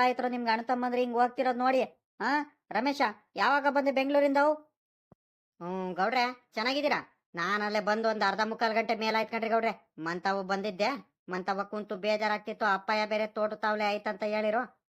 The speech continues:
ಅದಕ್ಕೆ ಹೋಗಿ ಎಳ್ನೀರಾರ ಕುಡ್ಕೊಂಬರೋಣ ಅಂತ ಹೋಗ್ತಿದೀವಿ. ಅಪ್ಪ ಹಿಂಗ್ ಮಾತಾಡ್ಸ್ಕೊಂಡು ನಾನು ಅಣ್ಣ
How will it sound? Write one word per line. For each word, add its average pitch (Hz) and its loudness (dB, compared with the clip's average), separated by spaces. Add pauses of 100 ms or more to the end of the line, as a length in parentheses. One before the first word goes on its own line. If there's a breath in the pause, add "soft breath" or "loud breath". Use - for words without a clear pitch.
ಅದಕ್ಕೆ 202 -4
ಹೋಗಿ 214 2
ಎಳ್ನೀರಾರ 208 0
ಕುಡ್ಕೊಂಬರೋಣ 202 -4
ಅಂತ 196 -6
ಹೋಗ್ತಿದೀವಿ. 196 -2
ಅಪ್ಪ 170 0
ಹಿಂಗ್ 190 -2
ಮಾತಾಡ್ಸ್ಕೊಂಡು 185 -6
ನಾನು 185 -2
ಅಣ್ಣ 185 -2